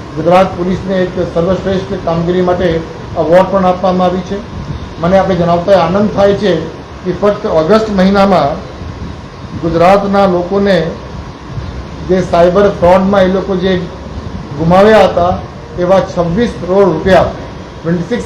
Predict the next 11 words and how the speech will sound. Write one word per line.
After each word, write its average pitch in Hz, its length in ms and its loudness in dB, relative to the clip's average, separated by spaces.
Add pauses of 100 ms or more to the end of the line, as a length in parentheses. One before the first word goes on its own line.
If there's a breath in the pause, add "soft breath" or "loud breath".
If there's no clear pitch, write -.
(100)
કરોડ 190 200 2
રૂપીઝ 180 360 2 (760)
લોકોને 185 540 2 (380)
આ 190 180 4 (120)
એક 175 180 -4
જ 202 120 0
મહિનામાં 180 640 0
પરત 180 220 4 (460)
આપવામાં 165 500 2 (420)
આવ્યું 143 300 -2
છે. - 120 -12